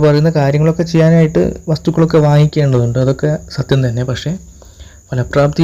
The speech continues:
ഇല്ലെങ്കിൽ ആ പൈസ പോയത് തന്നെ. അപ്പം അത്തരം കാര്യങ്ങൾക്ക് നിൽക്കാത്തതാണ്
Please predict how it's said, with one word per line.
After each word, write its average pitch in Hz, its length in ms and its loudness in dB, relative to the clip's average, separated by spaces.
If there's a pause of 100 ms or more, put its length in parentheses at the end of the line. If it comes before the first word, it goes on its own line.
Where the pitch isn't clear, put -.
ഇല്ലെങ്കിൽ 151 300 2
ആ 139 100 0
പൈസ 135 200 -2 (140)
പോയത് 123 260 2
തന്നെ. 123 180 -2 (120)
അപ്പം - 240 -4 (640)
അത്തരം 139 260 0
കാര്യങ്ങൾക്ക് 127 440 2
നിൽക്കാത്തതാണ് 123 560 0